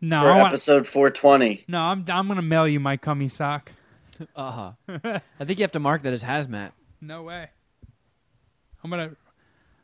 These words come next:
Speaker 1: mark it as precious cargo. Cargo.
Speaker 3: All right, you know what we'll do? We'll get on Slack and we'll just have, like, a big brainstorming session if we don't land on something midweek.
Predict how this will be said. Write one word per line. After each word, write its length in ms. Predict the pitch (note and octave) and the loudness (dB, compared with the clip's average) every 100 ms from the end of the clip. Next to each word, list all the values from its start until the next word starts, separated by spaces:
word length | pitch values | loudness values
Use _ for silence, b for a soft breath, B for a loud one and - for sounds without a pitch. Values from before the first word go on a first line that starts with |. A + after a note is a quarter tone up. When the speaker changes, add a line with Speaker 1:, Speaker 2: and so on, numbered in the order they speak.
| _ - | _ -4
Speaker 1:
mark 240 | E3 D#3+ | -2 -2
it 80 | D#3+ | -4
as 260 | D#3+ C#3+ - _ _ _ _ _ - | -6 -8 -16 _ _ _ _ _ -4
precious 360 | F#3+ D#3 E3+ | -2 -2 -8
cargo. 400 | - F3+ F3+ D#3+ - _ _ _ | -6 -4 -4 -8 -14 _ _ _
Cargo. 360 | - F3+ E3+ D#3+ _ _ _ _ _ _ _ | -2 -2 -2 -8 _ _ _ _ _ _ _
Speaker 3:
All 80 | C#3+ | 2
right, 180 | C#3+ C3+ | 2 2
you 60 | E3 | 2
know 140 | G#3 | 4
what 100 | G#3 | 4
we'll 100 | F#3+ | 4
do? 160 | F3 F3 | 4 2
We'll 120 | D#3+ | 2
get 180 | D3+ F3 | 2 2
on 140 | E3 | 2
Slack 480 | - C#3+ D3 C3 B2+ | -4 -6 -2 -2 -4
and 100 | C3 | -8
we'll 100 | C3 | -6
just 160 | C3 C3+ | -4 -4
have, 140 | C3 | -4
like, 120 | B2 | -4
a 60 | A#2+ | -6
big 280 | B2+ C3+ B2+ | -4 -4 -2
brainstorming 640 | B2+ B2+ - C3 A#2 A#2 | -4 -4 -6 -6 -6 -8
session 340 | C3 A#2 B2 | -6 -6 -8
if 80 | A2+ | -8
we 100 | B2 | -6
don't 160 | A#2 A2 | -6 -4
land 220 | A#2 A2 | -6 -6
on 80 | G#2+ | -8
something 460 | - G#2+ A2+ G#2+ G#2+ | -8 -8 -8 -10 -10
midweek. 600 | B2 A#2 A#2 A2 - | -6 -6 -6 -10 -12